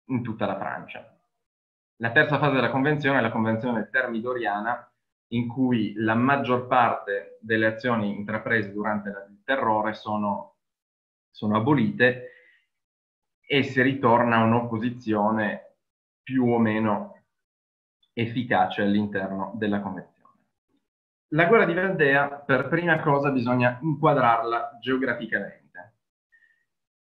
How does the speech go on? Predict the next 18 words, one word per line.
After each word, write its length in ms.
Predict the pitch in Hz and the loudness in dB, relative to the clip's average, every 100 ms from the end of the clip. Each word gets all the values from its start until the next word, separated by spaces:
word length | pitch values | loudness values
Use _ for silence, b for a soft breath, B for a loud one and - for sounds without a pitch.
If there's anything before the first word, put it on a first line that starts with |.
| _ - | _ -4
Prima 260 | 175 208 | 2 4
cosa, 320 | 202 127 117 | 4 2 4
la 100 | 120 | 2
Vandea 600 | 170 180 139 110 117 127 | 2 2 2 4 4 2
oggi 480 | 135 131 123 139 139 | 0 0 0 -2 -2
è 100 | - | -4
un 240 | 139 151 147 | -2 -2 -2
dipartimento 760 | 151 135 - 117 110 104 101 | -4 -4 -4 -4 -4 -6 -8
francese. 440 | - 101 101 - - _ _ _ _ _ _ _ _ _ - | -14 -14 -14 -16 -20 _ _ _ _ _ _ _ _ _ -6
Ehm, 1200 | 117 110 110 107 104 101 101 98 92 - - - - | -2 0 0 0 -2 -2 -4 -6 -14 -18 -20 -20 -8
il 160 | 143 | -4
dipartimento 600 | 147 151 160 170 196 160 | -2 0 0 2 0 0
francese 500 | 143 139 131 156 120 | 0 0 0 0 -2
della 240 | 110 139 131 | 0 0 2
Vandea 340 | 120 117 117 | 2 2 2
attuale 560 | 110 - 107 104 117 - | 0 0 0 0 -4 -6
non 340 | 123 156 196 160 | 0 2 4 2
corrisponde, 1080 | 139 123 127 - 117 104 104 120 - _ | 2 0 -2 -4 -2 0 2 0 -2 _